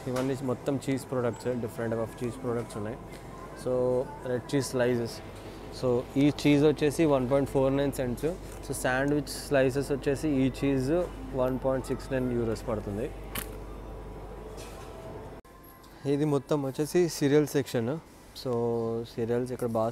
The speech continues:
sale అవుతుంటాయి. Morning breakfast కింద కార్న్ ఫ్లేక్స్, so, ఇలానే తీసుకుంటారు maximum.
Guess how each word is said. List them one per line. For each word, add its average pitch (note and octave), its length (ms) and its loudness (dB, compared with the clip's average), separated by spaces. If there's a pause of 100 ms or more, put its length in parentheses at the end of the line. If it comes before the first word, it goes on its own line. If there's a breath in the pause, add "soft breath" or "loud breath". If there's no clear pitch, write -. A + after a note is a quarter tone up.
sale B2 220 0
అవుతుంటాయి. B2 420 -4 (340)
Morning A2 360 -4
breakfast A2 480 -6
కింద A2 180 -4 (140)
కార్న్ A2 280 -6
ఫ్లేక్స్, A2 320 -6
so, A#2 80 -2 (100)
ఇలానే A#2 320 -2
తీసుకుంటారు A2+ 480 -6
maximum. A2 340 -4